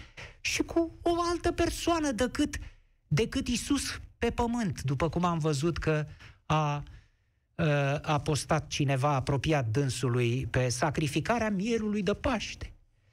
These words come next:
Așa, pe, ă, net. Deci, fără Iisus Hristos, ă, Vlad Voiculescu, totuși să meargă înainte guvernarea, că poate că mai există niște persoane pe acolo prin U S R Plus,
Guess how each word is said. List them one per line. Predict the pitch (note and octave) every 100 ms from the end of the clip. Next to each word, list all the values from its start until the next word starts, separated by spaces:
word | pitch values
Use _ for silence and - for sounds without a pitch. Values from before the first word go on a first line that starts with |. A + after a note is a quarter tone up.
| _ -
Așa, | D3+ B2 D#3 B2+
pe, | D#3 D#3 D3 D3 E3+ D3+
ă, |
net. | D3 D3+ C#3 -
Deci, | B2+ - -
fără | - - - F4 F4+
Iisus | B3 - B3 G3+ -
Hristos, | E3+ C#3+ - F#3 E3+ - C#3+
ă, | C3+ A#2 - - -
Vlad | A#2+ E3+ D#3
Voiculescu, | C#3 C3+ C3 C3+ A#3 -
totuși | B3+ D#4 E4 E4+ -
să | - D#4+ E4+
meargă | F#4 E4 G3 F3 C#3 - - _ -
înainte | A3 A#3+ D4 C#4+ - E3+
guvernarea, | D3+ C#3 D3 G3 F4+ F#4 E4 - - -
că | D#4
poate | - - F#4 F4+
că | - F4+
mai | F#4+ G4
există | F4+ F#4+ G4+ - D4 C#4+ - - -
niște | C4 C4 D4
persoane | - B3 - D4 C4
pe | -
acolo | G#3 F3 A#3+ G#3+
prin | E3 F#3 F#3
U | A3
S | -
R | G3+ G#3+
Plus, | C3+ C3+ B3 - -